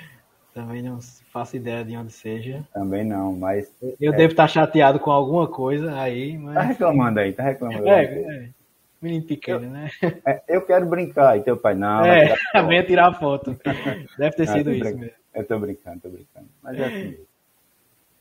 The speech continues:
Speaker 2: É, deixa eu passar mais um pouco. Pronto. Vamos tirar. Legal, né?
Speaker 1: Muito legal.
Speaker 2: Tu
Speaker 1: Legal.
Speaker 2: pequeno.
Speaker 1: Sim.
Speaker 2: É,
Speaker 1: Não,
Speaker 2: isso aí,
Speaker 1: eu não
Speaker 2: isso
Speaker 1: tinha
Speaker 2: aqui.
Speaker 1: visto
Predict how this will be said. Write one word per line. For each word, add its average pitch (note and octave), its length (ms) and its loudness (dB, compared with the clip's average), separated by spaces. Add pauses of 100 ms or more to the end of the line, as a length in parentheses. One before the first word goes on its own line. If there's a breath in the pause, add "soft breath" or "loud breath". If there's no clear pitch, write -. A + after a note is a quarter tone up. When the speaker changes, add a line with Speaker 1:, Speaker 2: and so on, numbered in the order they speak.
(440)
Speaker 2:
É, G2+ 480 -2
deixa G2 300 -8
eu - 40 -12
passar F#2 300 -10
mais F2 240 -14
um F2+ 80 -18 (100)
pouco. A#2 380 -12 (480)
Pronto. - 180 -20 (640)
Vamos F#2 240 -18
tirar. F#2 480 -10 (1400)
Legal, C3 320 8
né? D3 240 -2 (520)
Speaker 1:
Muito C3 240 -14 (160)
legal. G2+ 360 -14 (220)
Speaker 2:
Tu A#2 80 -8
Speaker 1:
Legal. A2 180 -12
Speaker 2:
pequeno. A#2 360 -6 (1000)
Speaker 1:
Sim. - 180 -16
Speaker 2:
É, A2 320 0
Speaker 1:
Não, A#2+ 100 -2
Speaker 2:
isso C3+ 200 -2
aí, A#2+ 220 -2
Speaker 1:
eu - 60 -10
não D3+ 100 -2
Speaker 2:
isso - 80 -10
Speaker 1:
tinha D3 180 0
Speaker 2:
aqui. C3+ 140 -6
Speaker 1:
visto A#2+ 420 -6